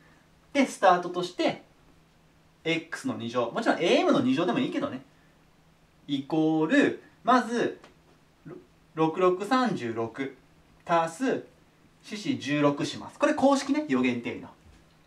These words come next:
マイナス二かける六と四かけます。六、四。で、コサインBが来るん、ここに。いい？で、コサインB今八分の七って分かってるから、もう入れちゃいましょう、それ。八分の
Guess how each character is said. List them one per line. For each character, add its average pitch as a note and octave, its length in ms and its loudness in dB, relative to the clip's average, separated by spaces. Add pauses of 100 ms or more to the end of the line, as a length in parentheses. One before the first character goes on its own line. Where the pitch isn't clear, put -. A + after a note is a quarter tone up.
(300)
マ G3+ 280 4
イ C4+ 120 6
ナ C4 160 4
ス - 440 -2 (320)
二 G#3+ 540 0
か F3+ 200 -2
け B3+ 240 0
る B3 320 2
六 E3 280 2
と A3 140 2
四 C#3 160 4
か - 100 -12
け B2+ 120 -2
ま G#2 200 -2
す。 - 160 -20 (680)
六、 F#3+ 720 0 (600)
四。 A3+ 560 4 (220)
で、 D4+ 360 0
コ G#3 220 0
サ B3 240 6
イ C4 140 6
ン - 180 0
B A3 240 4
が B2+ 120 2
来 A#2+ 100 -8
る G#2+ 80 -8
ん、 G#2 40 -12
こ - 100 -12
こ G#2+ 100 -6
に。 - 120 -10 (680)
い - 60 -2
い？ - 220 -8
で、 C4 100 -2
コ B3 140 2
サ D4+ 120 6
イ D#4+ 60 2
ン E4 40 -2
B D4+ 120 4
今 - 120 2
八 G3+ 300 -4
分 A#3+ 180 -2
の B3+ 80 4
七 C#4+ 180 6
っ - 60 -8
て C3+ 60 0
分 C#3 180 4
か A3 80 4
っ A#3 80 0
て - 100 -2
る B2 80 0
か - 100 -2
ら、 C3 100 2
も F#3+ 120 2
う - 40 2
入 F3+ 120 4
れ F3+ 60 4
ち F#3 40 0
ゃ B3 60 0
い B3 40 -2
ま A#3+ 100 -2
し A#3 80 -4
ょ - 60 2
う、 - 20 -2
そ A2 80 -6
れ。 - 160 -10 (840)
八 A#2+ 280 -12
分 A#2+ 240 -8
の - 240 0